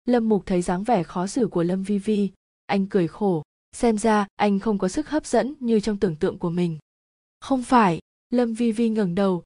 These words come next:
đối diện với hai con ngươi của Lâm Mục, như bị điện giật rồi lại cúi xuống. "Em rất thích Giang Hiểu, em thích cách hành văn trong tiểu thuyết của anh ấy. Anh là Lâm Mục cũng là Giang Hiểu. Đến lúc đó, em không phân rõ ràng rốt cuộc em thích Giang Hiểu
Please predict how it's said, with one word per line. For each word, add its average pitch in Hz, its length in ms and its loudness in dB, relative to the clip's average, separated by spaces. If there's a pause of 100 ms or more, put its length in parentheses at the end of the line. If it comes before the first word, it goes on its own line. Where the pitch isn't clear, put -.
(240)
đối 220 100 4
diện 214 280 0
với 185 180 -2
hai 226 200 -2
con 208 280 -4
ngươi 208 180 0
của 196 160 -2
Lâm 208 280 -2
Mục, 196 180 0 (320)
như 233 160 0
bị 202 100 -2
điện 180 240 -2
giật 185 200 -4
rồi 185 280 -2
lại 170 180 -2
cúi 190 220 -2
xuống. 202 400 -2 (380)
"Em 185 280 -2
rất 262 200 -6
thích 320 160 -2
Giang 220 180 -4
Hiểu, 196 340 2 (400)
em 190 220 -2
thích 302 200 -6
cách 320 140 -4
hành 196 220 -6
văn 196 220 -4
trong 196 200 -4
tiểu 190 160 -2
thuyết 277 280 -6
của - 80 -2
anh 175 200 -2
ấy. 180 320 -2 (420)
Anh 226 180 -2
là 196 140 0
Lâm 208 260 -2
Mục 190 200 -2
cũng 202 240 -4
là 254 140 -4
Giang 190 180 -6
Hiểu. 196 260 -2 (300)
Đến 220 160 4
lúc 294 160 -6
đó, 202 340 2 (140)
em 220 220 0
không 226 180 -2
phân 208 220 0
rõ 220 260 -2
ràng 185 340 -2
rốt 277 220 2
cuộc - 180 2
em 196 220 -2
thích 302 200 -6
Giang 214 200 -2
Hiểu 202 280 0